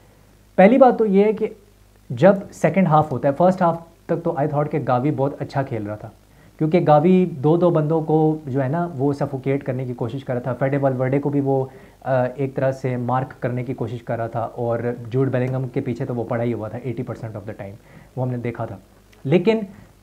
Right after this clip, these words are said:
गावी मेरे हिसाब से बार्सिलोना का man of the match होता definitely,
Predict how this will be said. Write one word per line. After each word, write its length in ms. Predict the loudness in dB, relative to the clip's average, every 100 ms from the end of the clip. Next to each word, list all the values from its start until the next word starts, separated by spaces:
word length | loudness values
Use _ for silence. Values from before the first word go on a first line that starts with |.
| _ -18
गावी 720 | -8 4 4 6 4 4 -2 -14 _ _ -2
मेरे 220 | 2 4
हिसाब 300 | 4 4 2
से 160 | 2 2
बार्सिलोना 480 | 2 0 -2 -2
का 120 | -2 -2
man 340 | -2 -2 -2
of 80 | -2
the 120 | -4
match 200 | -4 -4
होता 280 | -4 -4 -4
definitely, 480 | -4 -4 -6 -6